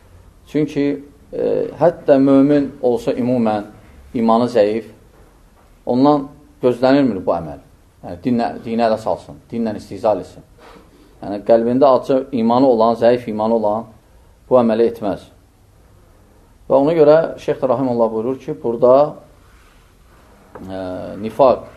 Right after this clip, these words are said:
etiqadidir və <clears throat> ə, sonra sual verirlər ki, şeyxə ki, bəs deməli, bu ayə göstərir ki, bu dəlildir ki,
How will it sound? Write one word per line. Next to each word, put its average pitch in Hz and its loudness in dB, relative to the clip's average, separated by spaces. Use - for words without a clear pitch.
etiqadidir 120 0
və 113 4
<clears throat> 180 -4
ə, - -4
sonra 135 4
sual 120 0
verirlər 110 0
ki, - -20
şeyxə 113 -4
ki, 104 -12
bəs 117 4
deməli, 120 0
bu 131 2
ayə 113 2
göstərir 117 -4
ki, 120 -14
bu 120 -10
dəlildir 113 -2
ki, 90 -12